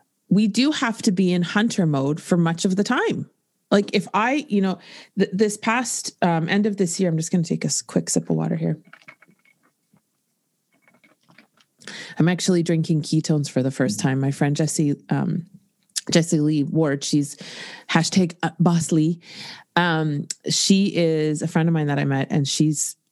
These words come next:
just crushing it in the, uh, ketones M L M game, like, just insane. I r-, I really, really respect her. And so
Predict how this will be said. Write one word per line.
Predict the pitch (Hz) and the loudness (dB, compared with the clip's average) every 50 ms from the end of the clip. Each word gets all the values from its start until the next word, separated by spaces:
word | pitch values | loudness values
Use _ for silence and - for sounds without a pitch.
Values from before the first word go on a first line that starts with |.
| _ _ - | _ _ -2
just | 170 196 202 185 - - - | 2 2 2 2 0 -4 -6
crushing | - - - - 165 156 151 143 147 - - - 143 143 | -8 -8 0 2 2 2 2 0 -2 -2 -2 -2 -2 0
it | 135 131 - | -2 -2 -2
in | - 135 131 135 151 160 - | -2 -2 -2 -2 -4 -2 0
the, | 147 139 135 131 - - _ | 0 0 0 -2 -4 -4 _
uh, | - 135 104 101 - - - | -4 -2 -2 -2 -2 -4 -4
ketones | - - 170 156 - - 156 143 143 139 - | 0 2 2 2 2 0 0 0 0 -2 -2
M | - 143 143 139 | -2 0 0 0
L | 135 135 135 | 0 0 0
M | 127 131 139 | 0 -2 -2
game, | - 147 147 147 143 | 0 0 0 0 0
like, | 135 135 - - | -2 -2 -4 -4
just | - - 160 147 - - - - - - - - - - - - _ _ - _ _ _ | -2 0 0 0 0 -4 -4 -6 -12 -18 -20 -20 -20 -20 -20 -20 _ _ -20 _ _ _
insane. | - 156 147 - - 165 151 151 147 | 2 2 2 2 0 0 2 2 0
I | 139 143 | 0 0
r-, | 143 143 151 180 - | -2 0 -2 -2 0
I | - 147 151 151 156 - | 2 0 0 0 -4 -4
really, | - 160 156 165 160 156 156 151 | -2 2 2 2 2 2 0 0
really | 143 151 143 143 143 | 0 0 0 0 0
respect | 139 135 131 - - 139 131 131 - | 0 -2 -2 -2 -2 -2 -4 -2 -2
her. | - 135 | -2 -2
And | 131 135 143 | -2 -2 -2
so | - 143 131 143 | 0 0 0 -2